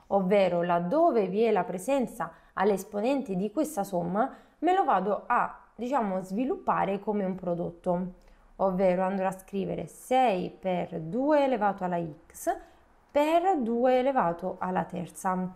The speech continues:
Ovviamente tutte queste proprietà le trovate sempre sul mio canale e io comunque vi lascio il link qua sopra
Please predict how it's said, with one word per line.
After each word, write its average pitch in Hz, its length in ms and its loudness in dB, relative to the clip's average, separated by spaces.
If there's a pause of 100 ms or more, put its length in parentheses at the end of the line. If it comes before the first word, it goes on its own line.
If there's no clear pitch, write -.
(140)
Ovviamente 240 600 0
tutte 302 300 -2
queste 233 280 0
proprietà 226 440 0
le 320 160 0
trovate 214 340 0
sempre 240 360 -6
sul 202 120 -10
mio 202 160 -4
canale 370 500 -2 (100)
e - 380 -2
io 262 140 2
comunque 269 480 2
vi 240 160 2
lascio 190 340 0
il 233 80 -2
link 202 300 -4
qua 320 140 -2
sopra 202 480 -4